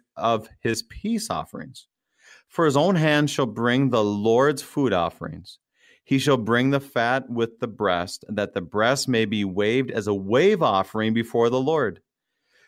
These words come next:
The priest shall burn the fat on the altar, but the breast shall be for Aaron and his sons. And the right thigh you shall give to the priest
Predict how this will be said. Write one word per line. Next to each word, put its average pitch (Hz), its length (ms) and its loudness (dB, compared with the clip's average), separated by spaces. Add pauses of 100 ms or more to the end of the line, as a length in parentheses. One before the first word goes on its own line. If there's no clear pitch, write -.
(120)
The 135 100 0
priest 170 340 -2
shall 156 180 2
burn 123 360 2
the 160 100 0
fat 131 360 0
on 120 180 -2
the 110 120 -2
altar, 117 480 -2
but 107 360 -4
the 104 100 -2
breast 107 640 -4
shall 117 240 -2
be 113 280 -2
for 120 300 -6
Aaron 120 440 0
and 104 200 -4
his 101 180 -6
sons. 80 500 -6 (680)
And 120 120 -2
the 120 100 2
right 120 320 2
thigh 135 320 2
you 127 140 4
shall 123 220 0
give 123 440 0
to 127 120 -8
the 113 120 -4
priest 139 520 -4